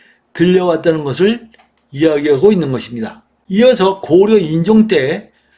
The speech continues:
예, 강의 인식을 살펴보도록 하겠습니다. 여기서는,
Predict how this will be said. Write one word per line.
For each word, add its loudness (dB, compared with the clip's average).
예, -12
강의 0
인식을 0
살펴보도록 -6
하겠습니다. -6
여기서는, -2